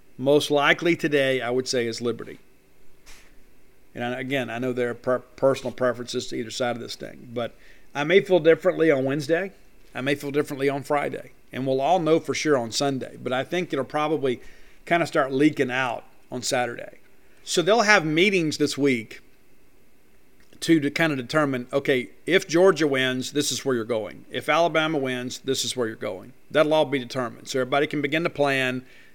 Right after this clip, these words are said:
you know, the band can start, like, putting their stuff together. We can start asking about cowbells. So all that'll take place this week. And, and I, just real briefly, I wanna share with you again the process, 'cause there were so many people out there, no matter how many times that we post about it or talk about it,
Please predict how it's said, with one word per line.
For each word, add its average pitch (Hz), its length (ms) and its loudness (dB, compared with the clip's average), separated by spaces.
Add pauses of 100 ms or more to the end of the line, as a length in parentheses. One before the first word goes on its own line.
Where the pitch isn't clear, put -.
you 135 80 -4
know, 127 40 -2
the 127 80 0
band 135 380 2
can 151 120 -2
start, 147 320 2
like, 147 260 -2
putting 143 200 6
their 139 120 2
stuff 139 300 0
together. 127 480 2
We 127 100 0
can 127 80 -2
start 135 180 0
asking 135 320 -2
about 135 260 -4
cowbells. 117 640 -2 (440)
So - 160 -2
all 185 240 6
that'll 180 220 6
take 147 240 0
place 131 240 2
this 117 200 -8
week. 123 340 -6 (300)
And, 135 240 -8
and 139 140 -4
I, 160 160 -2
just 139 200 -6
real 170 200 4
briefly, 160 420 4
I 123 40 2
wanna 131 180 -2
share 147 220 2
with 135 140 2
you 127 80 0
again 127 240 -4
the 113 80 -6
process, 139 600 -2
'cause 117 180 -8
there 123 100 -2
were 123 160 -4
so - 200 -2
many 175 220 0
people 156 340 -2
out 135 220 0
there, 117 240 -2 (380)
no 131 100 -4
matter 143 200 2
how 135 120 0
many 160 140 -2
times 156 360 -2
that 147 100 -2
we 139 80 -6
post 143 340 0
about 147 260 2
it 139 80 -2
or 123 60 0
talk 139 280 -2
about 143 260 0
it, 135 120 -4